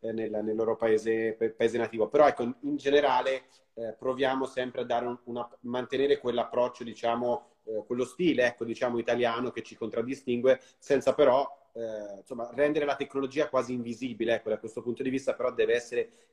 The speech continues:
presente anche e soprattutto in cantina per la raccolta dati, come hai detto tu.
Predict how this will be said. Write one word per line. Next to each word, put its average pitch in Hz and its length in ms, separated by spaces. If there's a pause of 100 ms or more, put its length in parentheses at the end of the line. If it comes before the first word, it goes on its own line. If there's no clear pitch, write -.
presente 131 760
anche 139 360
e - 20
soprattutto 127 560
in 120 80
cantina 127 400
per 113 140
la 110 80
raccolta 107 400
dati, 101 260
come 101 160
hai 92 60
detto 92 180
tu. 82 180